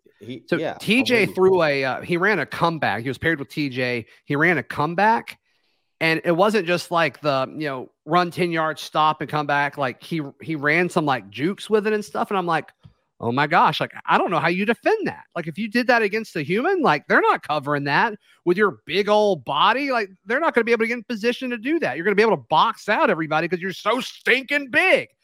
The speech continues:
Speaker 2: So I love that. That got me fired up.
Speaker 1: He is. He's huge. Uh, I've s-, I, he's, he even looks big without pads on.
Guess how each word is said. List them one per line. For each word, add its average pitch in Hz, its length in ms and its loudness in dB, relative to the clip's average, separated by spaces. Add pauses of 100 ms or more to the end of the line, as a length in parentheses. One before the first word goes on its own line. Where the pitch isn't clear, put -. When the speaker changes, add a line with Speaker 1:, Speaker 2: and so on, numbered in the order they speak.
(300)
Speaker 2:
So 175 100 0
I 208 120 4
love 170 300 0
that. 127 180 -8
That 160 100 -4
got 156 120 -4
me 131 80 -12
fired 113 300 -8
up. - 140 -10 (480)
Speaker 1:
He 113 220 -2
is. 151 320 -2 (100)
He's 120 220 -8
huge. 120 580 -4
Uh, 113 40 -8
I've 104 360 -2
s-, - 240 -12
I, 101 120 -10 (680)
he's, 127 340 -6
he 147 260 2
even 180 200 2
looks 175 200 4
big 131 420 6
without 113 400 2
pads 101 360 -2
on. 67 200 -18